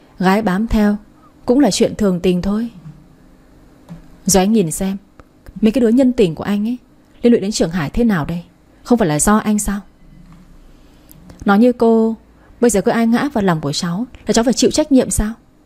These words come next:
Anh đừng có mà lý sự. Cô yên tâm, cháu là cháu trai của cô thì đương nhiên là không thể có suy nghĩ biến thái hay là đổi bại. Cháu không nhìn chúng ai, thì đừng ai điều khiển được cháu. Còn cháu đã nhìn chúng ấy,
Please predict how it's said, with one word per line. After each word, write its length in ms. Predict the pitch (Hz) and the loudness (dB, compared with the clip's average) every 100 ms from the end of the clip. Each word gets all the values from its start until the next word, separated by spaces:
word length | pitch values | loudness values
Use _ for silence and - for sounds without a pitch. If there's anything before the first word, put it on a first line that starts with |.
| _ _ _ _ - - _ - | _ _ _ _ -20 -20 _ 0
Anh 160 | 214 | 2
đừng 140 | 190 151 | 2 0
có 80 | 214 | -4
mà 100 | 165 | -2
lý 200 | 160 226 | -2 -2
sự. 260 | 254 - - _ _ - - - _ _ _ _ - | -2 -2 -6 _ _ -20 -20 -20 _ _ _ _ -2
Cô 100 | 202 | 0
yên 240 | 202 196 | 2 0
tâm, 240 | 190 196 190 - - - - | -2 -4 -6 -10 -20 -18 -4
cháu 160 | 208 | 0
là 80 | 226 | 0
cháu 200 | 202 180 | -2 -4
trai 260 | - 220 220 | 0 0 0
của 140 | 170 | -2
cô 320 | - 190 196 - _ - | -2 -4 -4 -10 _ -6
thì 120 | - 180 | 0 2
đương 280 | 240 240 | 4 4
nhiên 200 | 240 247 | 2 2
là 340 | 226 180 160 156 _ _ _ - | 0 -2 -6 -8 _ _ _ -4
không 220 | 247 233 | 0 0
thể 100 | 190 | 0
có 120 | 208 | -4
suy 180 | 214 240 | -2 0
nghĩ 220 | 214 254 | 0 -2
biến 260 | 285 202 240 | 0 0 0
thái 220 | 202 202 | -4 -4
hay 120 | 262 | -2
là 80 | 202 | -2
đổi 180 | 151 139 | -2 -4
bại. 240 | 151 139 - _ _ _ - - | -4 -8 -12 _ _ _ -20 -8
Cháu 160 | - 208 | -2 0
không 180 | 254 240 | 2 2
nhìn 180 | 170 | 2
chúng 220 | 151 175 220 | 0 -4 -2
ai, 280 | 214 214 - - - | -2 -2 -6 -14 -2
thì 80 | 208 | 0
đừng 100 | 202 | 2
ai 160 | 247 | 0
điều 180 | 226 175 | 0 -2
khiển 220 | - 160 | -2 -4
được 120 | 143 139 | -4 -6
cháu. 360 | 190 180 277 - _ _ _ _ _ _ _ | -6 -6 -8 -12 _ _ _ _ _ _ _
Còn 180 | 185 147 | -2 -2
cháu 280 | - 165 220 | -2 -2 -2
đã 160 | - | 0
nhìn 220 | 254 214 156 | 2 2 2
chúng 280 | - 170 | -2 -2
ấy, 120 | 233 | -2